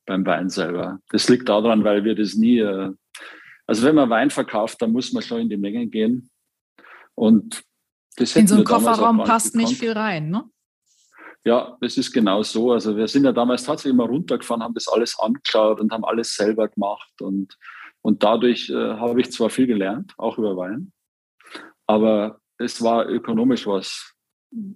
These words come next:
Speaker 1: also es war amüsant, aber es war nicht, dass wir da mit Wein Geld verdient hätten, obwohl das viel Arbeit war. Aber natürlich war es so eine Art von Arbeit, die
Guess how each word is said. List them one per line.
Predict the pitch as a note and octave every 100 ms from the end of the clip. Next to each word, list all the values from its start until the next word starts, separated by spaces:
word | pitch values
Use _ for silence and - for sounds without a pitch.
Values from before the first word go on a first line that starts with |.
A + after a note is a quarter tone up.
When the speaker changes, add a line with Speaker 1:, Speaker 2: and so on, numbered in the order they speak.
| _
Speaker 1:
also | B2 B2 -
es | C3+
war | C#3 C3+
amüsant, | C3+ C#3 A#2+ D3+ A2
aber | G#2 G#2
es | A2 A#2+
war | A#2
nicht, | B2 -
dass | A#2 -
wir | B2
da | A2 A2+
mit | A2+ A#2 G2+
Wein | G2 G#2+
Geld | A2 A2+ -
verdient | E2 - F2 -
hätten, | - - -
obwohl | - C#3+
das | C#3+ -
viel | - C#4+ F#2+
Arbeit | D#3+ F2 -
war. | E2 - _ _ _ _ _ _ -
Aber | A#2
natürlich | B2 B2 C#3 C#3 -
war | A#2+
es | A#2+
so | -
eine | B2+ G#2+
Art | A2+ -
von | A2+
Arbeit, | C#2 G#2 A#2 G#2+ A#2
die | G#2+ G#2